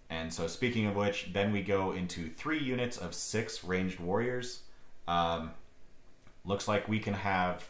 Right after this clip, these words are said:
with a six-man unit, you can have two Death Spitters, two Strangle Cannons, and, uh, or two Barb Stranglers and two Venom Cannons.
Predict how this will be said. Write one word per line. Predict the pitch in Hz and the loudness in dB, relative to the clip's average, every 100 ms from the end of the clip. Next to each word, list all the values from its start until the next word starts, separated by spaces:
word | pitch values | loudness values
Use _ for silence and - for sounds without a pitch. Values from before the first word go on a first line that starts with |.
| - | -6
with | 92 87 - | -4 -4 -4
a | 85 82 | -4 -4
six-man | - 120 113 110 107 101 | -4 -2 0 2 2 2
unit, | 104 107 95 | 0 0 -2
you | 92 | -2
can | 95 | 0
have | 87 - | 0 0
two | 120 | 0
Death | 107 107 - - | 2 2 0 -2
Spitters, | 107 104 98 - | 0 0 -2 -4
two | - 107 104 104 98 | -2 0 2 0 -2
Strangle | - 104 98 98 | -4 -2 0 -2
Cannons, | 92 101 95 95 95 90 | -2 -2 0 0 -2 -4
and, | - 85 82 82 80 | -6 -4 -4 -4 -4
uh, | 78 76 76 73 - - - - - - - - - | -2 -2 -6 -10 -14 -16 -14 -14 -14 -16 -18 -14 -4
or | 85 - | -2 -2
two | 104 | -2
Barb | 92 92 - | 2 2 2
Stranglers | 92 87 85 82 | 0 0 0 -2
and | 82 80 | -4 -6
two | 82 82 | -6 -4
Venom | 87 98 | -2 -2
Cannons. | 104 107 123 - | 0 0 -2 -6